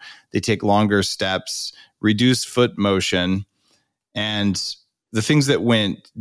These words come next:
down when you put these shoes, like the, the non-Vivo barefoot style functional movement, but just the, you know, the, the random padded athletic shoe kind of thing,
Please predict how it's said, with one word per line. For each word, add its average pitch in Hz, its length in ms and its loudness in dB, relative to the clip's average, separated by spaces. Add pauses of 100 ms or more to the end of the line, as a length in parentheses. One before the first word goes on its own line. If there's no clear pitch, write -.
(120)
down 107 640 2
when 92 220 -2
you 85 100 -2
put - 180 -2
these 85 460 -4
shoes, 80 500 -4
like 73 160 -2
the, 78 300 0
the 82 440 0
non-Vivo 95 1160 2
barefoot 85 500 0
style 85 400 -2
functional 92 360 -2
movement, 87 420 0
but 78 100 -4
just 80 240 -4
the, 67 300 0 (580)
you - 140 -4
know, 85 80 0
the, 82 280 -2
the 87 120 -6
random 87 540 -2 (260)
padded 82 480 -4
athletic 78 420 -2
shoe 80 180 -2
kind 78 200 -4
of 76 80 -6
thing, - 260 -4